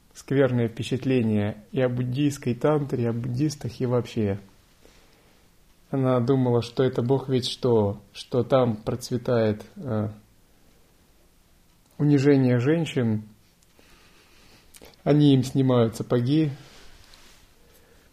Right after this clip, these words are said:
И у нее осталось очень неверное восприятие. Я ей сказал: «Вы хоть и практикующие, а просто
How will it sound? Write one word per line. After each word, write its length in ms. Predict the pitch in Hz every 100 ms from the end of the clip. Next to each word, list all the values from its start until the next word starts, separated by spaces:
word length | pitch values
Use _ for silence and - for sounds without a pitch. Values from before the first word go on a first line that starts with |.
| - - _ _ - _ - - - _ _ - _ -
И 120 | 147
у 40 |
нее 220 | 151 151
осталось 560 | 139 131 165 160 131 -
очень 340 | 151 - 147
неверное 540 | 139 147 156 131 123 117
восприятие. 680 | 117 - 127 113 107 117 135
Я 60 |
ей 100 | 143
сказал: 520 | 143 147 131 120 117 117 - - - _ _ _ - - - - - - - - - - - - - - -
«Вы 520 | 165 165 151 131 -
хоть 320 | - 156 143 - -
и 60 |
практикующие, 960 | - 143 - 147 - 190 156 - - 120
а 40 |
просто 800 | 120 - 165 165 - 123 110 107